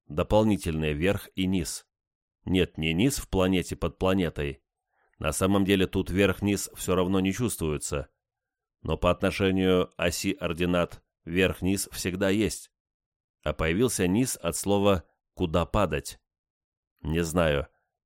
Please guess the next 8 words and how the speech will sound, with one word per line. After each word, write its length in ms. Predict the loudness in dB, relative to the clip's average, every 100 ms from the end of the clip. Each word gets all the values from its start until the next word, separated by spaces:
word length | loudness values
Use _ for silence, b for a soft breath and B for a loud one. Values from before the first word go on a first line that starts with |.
| -4
этого 280 | -2 2
не 120 | 2 4
объяснить 500 | 2 0 0 -2 -2
словами. 600 | -2 0 2 0 -2 -4 _ _ _ _ _
И 140 | -4 -2
верх 360 | 2 2 0 -6
от 140 | -6
слов 440 | -2 0 0 -2